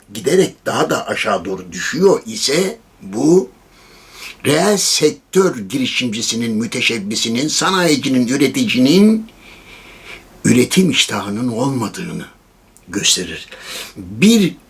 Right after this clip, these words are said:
müteşebbis, bir sanayici, bir reel sektör üreticisi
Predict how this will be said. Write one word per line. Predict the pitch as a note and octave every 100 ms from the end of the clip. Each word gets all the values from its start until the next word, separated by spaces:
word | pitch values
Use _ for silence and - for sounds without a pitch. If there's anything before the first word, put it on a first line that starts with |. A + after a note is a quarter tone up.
| _
müteşebbis, | B2+ C3+ C#3+ C3+ B2+ G#2 D#3+ - - -
bir | A2 D3+
sanayici, | - B2 A#2+ A#2+ G#2 B2+ B2+ F2
bir | C3 F#2
reel | E2 A2+ C3+
sektör | - A#2 - B2+
üreticisi | G#2+ A2 - G#2 G#2+ C3 G#2